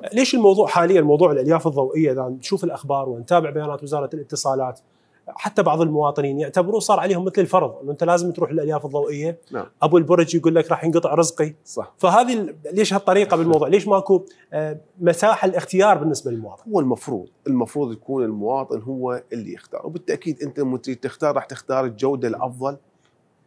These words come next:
Speaker 2: والسعر يكون أيضا في المتناول.
Speaker 1: مهم.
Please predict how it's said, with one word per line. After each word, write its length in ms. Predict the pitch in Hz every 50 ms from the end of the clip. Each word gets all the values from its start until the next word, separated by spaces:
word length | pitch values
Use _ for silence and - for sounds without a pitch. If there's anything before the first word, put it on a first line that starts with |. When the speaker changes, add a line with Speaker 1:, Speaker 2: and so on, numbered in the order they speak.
| _ _ -
Speaker 2:
والسعر 1000 | 214 196 180 180 - - 156 - - - - - 131 - - - 147 117 131 135
يكون 300 | 131 - - 135 135 - - 127
أيضا 340 | 135 131 117 131 131 131 120 _ _ _ _ -
في 60 | 143
المتناول. 540 | 135 127 120 - 107 92 - 64 64 - - - -
Speaker 1:
مهم. 260 | 117 117 120 123